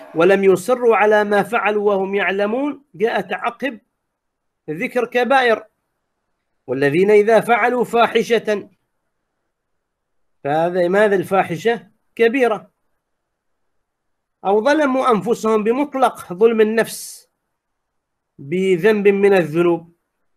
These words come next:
لأن لأن، لأنه في وقوع العبد في ال-، في الذنب هو ظلم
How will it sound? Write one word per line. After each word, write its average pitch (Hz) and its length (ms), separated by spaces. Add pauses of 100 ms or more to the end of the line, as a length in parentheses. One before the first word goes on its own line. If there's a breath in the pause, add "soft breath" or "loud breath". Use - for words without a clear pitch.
(200)
لأن 185 760 (380)
لأن، 185 400 (420)
لأنه 185 680
في 185 180
وقوع 202 520
العبد 190 460
في 156 120
ال-، 160 180
في 170 100
الذنب 214 680 (140)
هو 180 280
ظلم 220 640